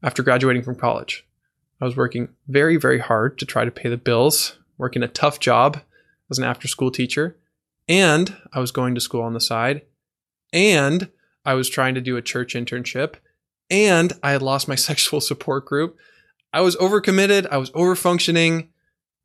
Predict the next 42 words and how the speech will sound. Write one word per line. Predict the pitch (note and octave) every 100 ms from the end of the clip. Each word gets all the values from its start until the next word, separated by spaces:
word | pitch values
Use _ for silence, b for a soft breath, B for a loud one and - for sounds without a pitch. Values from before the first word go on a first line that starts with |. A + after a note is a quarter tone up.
| _ _
and | D3+ D3
of | -
course, | - F#3 D#3+ - - _
that | - C3+
stress | - D#3 D3 C#3+ - - _ _ _ _ _ -
needed | B2+ B2+ C3
an | C3+
outlet, | D3+ B2 A#2+ _ _ _ _ _ _ _ _ _ -
and | B2+
the |
need | B2+ C3 C3
to | C#3
soothe | - - F3+ C3+ - _ _ _
was | C#3+ B2+
a |
lot | B2 A#2+
stronger. | - C#3 B2+ B2 - _ _ _ _ _ -
It |
was | D3
also | F3 A3 F3+
getting | D#3 D3
my | C3+
attention | B2 - B2+ D3
about | D3 F3
the | F#3
loneliness | F3 G#3+ B3+ F3+ -
that | A#2
I | A2
felt. | - - - _ _ _ _ _ _
My | B2+ B2
best | - - F#3+
friend | - D3+ C3+ C3
in | A2+
the | G#2+
whole | C3 C3
world, | A#2 A2+ A2
my | A#2
best | C3 F#3+ G3+
man | G#3+
at | F3+
my | E3
wedding, | F#3 D#3+ G#2